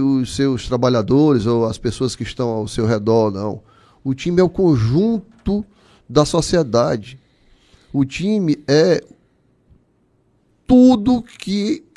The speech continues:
viabiliza a, a, o funcionamento do seu negócio.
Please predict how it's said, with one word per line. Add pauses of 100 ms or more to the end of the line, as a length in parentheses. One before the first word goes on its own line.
(280)
viabiliza
a,
a,
o
funcionamento
do
seu
negócio.